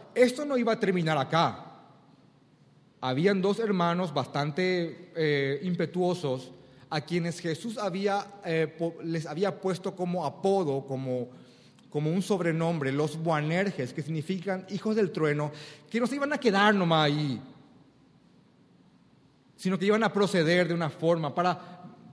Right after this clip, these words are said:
para escalar en el reino de Jesús. Pero, pero entiendan esto, no en el reino de verdad, en un reino que ellos tenían en la cabeza de una forma errónea. Ahí nomás podés girar Marcos capítulo diez, versículo treinta y cinco.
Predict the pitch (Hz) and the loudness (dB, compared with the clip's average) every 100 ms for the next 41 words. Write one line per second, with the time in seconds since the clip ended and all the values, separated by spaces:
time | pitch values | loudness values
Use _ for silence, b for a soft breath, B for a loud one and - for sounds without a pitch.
0 | - _ 180 170 165 160 160 180 - 226 | -20 _ 4 6 4 2 0 -2 -2 0
1 | 196 220 254 208 156 - 175 170 151 139 | 4 6 6 4 0 -2 0 0 0 4
2 | 180 202 180 160 151 143 156 143 143 104 | 6 6 4 2 2 2 -2 -2 -4 -4
3 | - B B - 190 170 175 - - - | -8 B B 0 0 0 -8 -12 -18 -10
4 | 180 170 - - 160 220 185 131 113 85 | 0 0 0 -6 -2 0 2 0 -4 -12
5 | B B B 143 202 277 262 170 190 196 | B B B -2 0 4 4 4 0 0
6 | 185 160 131 127 151 220 185 202 208 196 | 0 0 -2 -2 0 0 2 0 0 0
7 | 190 190 170 175 190 190 185 175 156 175 | -2 -2 -2 -2 -4 -4 -4 -2 -4 -4
8 | 190 165 156 - 170 175 165 147 147 165 | -4 -4 -6 -4 -2 -2 -4 -2 0 -2
9 | 160 139 85 - - - - - _ _ | -2 -4 -8 -14 -20 -20 -20 -20 _ _
10 | _ _ _ _ _ _ _ _ _ _ | _ _ _ _ _ _ _ _ _ _
11 | _ _ _ _ _ _ _ _ _ _ | _ _ _ _ _ _ _ _ _ _
12 | _ b b b b b _ 170 269 277 | _ b b b b b _ 4 6 6
13 | 214 214 - 180 143 147 208 156 156 165 | 6 4 0 0 0 0 4 4 4 -2
14 | - - - - 123 160 190 170 127 120 | -12 -20 -20 -6 2 4 4 4 -2 -4
15 | - 104 170 170 196 190 160 131 131 117 | -6 -4 -2 0 2 2 2 0 -4 -6
16 | 127 110 - 202 190 135 180 208 214 214 | -6 -4 -4 0 0 0 2 2 2 0
17 | - 123 113 127 135 | 0 0 0 -2 -4